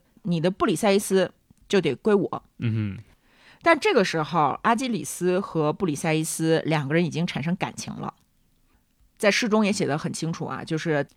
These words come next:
Speaker 1: 当阿伽门农派人去抢布里塞伊斯的时候，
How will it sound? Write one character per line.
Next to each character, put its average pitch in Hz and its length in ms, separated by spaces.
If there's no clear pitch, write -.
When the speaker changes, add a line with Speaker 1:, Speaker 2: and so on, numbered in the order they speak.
Speaker 1:
当 190 120
阿 185 140
伽 190 140
门 165 160
农 156 160
派 190 180
人 156 180
去 - 180
抢 - 540
布 185 60
里 165 60
塞 151 160
伊 151 80
斯 - 140
的 151 140
时 139 160
候， 147 280